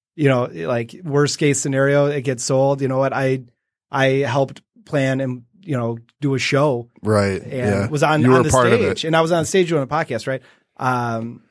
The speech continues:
Speaker 1: Sound and Silence, Ryan, uh, from Sound and Silence, John Ryan helped out a ton. Uh, and it was Eddie Logics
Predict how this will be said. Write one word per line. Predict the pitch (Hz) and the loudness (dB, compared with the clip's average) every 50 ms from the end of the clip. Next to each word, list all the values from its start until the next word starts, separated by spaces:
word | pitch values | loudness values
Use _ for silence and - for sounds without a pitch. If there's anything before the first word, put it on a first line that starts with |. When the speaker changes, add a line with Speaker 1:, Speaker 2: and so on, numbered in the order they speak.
| _ _ | _ _
Speaker 1:
Sound | - - - 165 165 170 | -8 0 2 2 2 2
and | 165 143 | 0 0
Silence, | - 160 156 156 143 - - | 2 2 2 2 0 -2 -2
Ryan, | 143 135 139 147 151 151 147 151 151 143 - _ _ _ _ - | -2 0 2 2 2 0 0 -2 -4 -8 -12 _ _ _ _ -10
uh, | - 120 117 120 123 127 127 | -6 -4 -4 -4 -4 -6 -8
from | - - 131 | -8 -10 -6
Sound | - 143 131 127 | -4 -2 -2 -2
and | 120 | -2
Silence, | 123 131 127 127 127 127 120 117 - - _ _ - | -2 -2 -2 -2 -2 -4 -6 -8 -12 -14 _ _ -2
John | - 131 131 127 | 0 0 2 2
Ryan | 123 120 120 120 | 0 -2 -2 -2
helped | 120 123 120 131 | -2 -4 -4 -2
out | 123 117 113 | -4 -4 -4
a | |
ton. | 101 - - 123 117 120 120 117 120 120 _ _ _ _ _ _ _ - | -6 -8 -8 -6 -6 -4 -6 -8 -10 _ _ _ _ _ _ _ _ -8
Uh, | 113 110 113 110 107 - | -6 -4 -4 -4 -4 2
and | 151 151 | 2 4
it | |
was | 139 135 139 - | 4 2 0 0
Eddie | 165 160 160 156 | 2 2 4 4
Logics | 151 143 139 143 143 135 147 143 135 - - | 4 4 4 4 4 4 4 2 2 0 -8